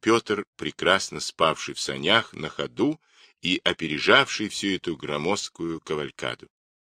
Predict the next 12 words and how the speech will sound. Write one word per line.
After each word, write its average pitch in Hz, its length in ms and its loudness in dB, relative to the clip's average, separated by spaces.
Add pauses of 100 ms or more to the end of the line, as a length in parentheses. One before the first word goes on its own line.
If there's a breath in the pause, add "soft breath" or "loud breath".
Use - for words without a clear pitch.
(920)
В - 80 -20
конце 143 360 6
марта 120 340 6
посольство 80 800 2
пересекло 76 640 -4
границу 76 800 -4
и - 120 -6
вступило 139 720 -2 (320 soft breath)
на 85 180 2
принадлежавшие 76 920 2
Швеции 110 840 -2
земли, 67 640 -2